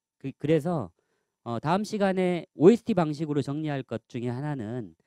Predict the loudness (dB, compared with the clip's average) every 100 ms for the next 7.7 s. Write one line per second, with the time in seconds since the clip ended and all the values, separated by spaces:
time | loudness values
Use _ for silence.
0 | _ _ _ -2 0 0 2 2 2 -4
1 | -2 0 0 -4 -8 -18 -4 -4 -2 -4
2 | -6 -12 -8 -8 -8 -10 -8 -8 -6 -6
3 | -6 -12 -20 -20 _ _ _ _ _ _
4 | _ _ _ 0 2 2 2 2 0 2
5 | 4 6 4 2 0 0 -2 -2 -2 -2
6 | -2 -4 -6 -6 _ _ _ _ 2 4
7 | 4 0 0 0 0 -2 -4